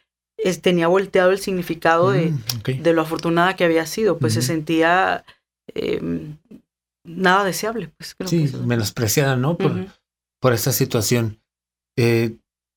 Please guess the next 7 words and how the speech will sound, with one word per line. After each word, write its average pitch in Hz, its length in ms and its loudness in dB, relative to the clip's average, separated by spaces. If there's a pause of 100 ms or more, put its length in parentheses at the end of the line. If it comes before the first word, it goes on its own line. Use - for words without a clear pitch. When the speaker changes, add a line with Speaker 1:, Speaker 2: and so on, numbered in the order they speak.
(160)
Speaker 2:
te 139 100 4
pregunto 180 520 2
esto 214 280 0
porque 143 540 0
todos 170 280 0
tenemos 151 960 -2 (100)
una 151 460 0